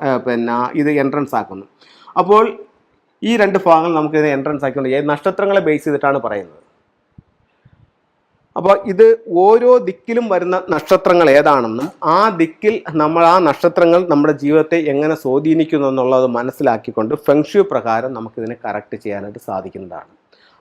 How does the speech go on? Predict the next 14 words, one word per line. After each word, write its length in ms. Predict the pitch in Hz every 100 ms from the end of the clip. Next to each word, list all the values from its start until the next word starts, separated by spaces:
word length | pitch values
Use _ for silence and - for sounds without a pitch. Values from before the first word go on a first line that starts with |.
| 185
അപ്പം 180 | 196 202 202 190
ഇതിൽ, 160 | 208 175 220 - _ _ _ 185
ആ, 20 | 180 175 175 190
ഒരു, 100 | 233 - 190 190
ഇതിൽ 200 | 208 220 190
മറ്റൊരു 260 | 185 240 214
കാര്യം 220 | 185 185 175
പറയുന്നത് 240 | 165 170
നിങ്ങൾക്കൊരു 360 | 180 185 202 196 190 -
സ്വാഭാവികമായിട്ടൊരു 720 | 170 185 196 196 190 180 185 165
ചോദ്യം 280 | 160 170 127
വരാം. 200 | 107 - _ _ _ - -
ഇതിപ്പം 320 | 180 202 208 202
ഞാൻ 100 | 196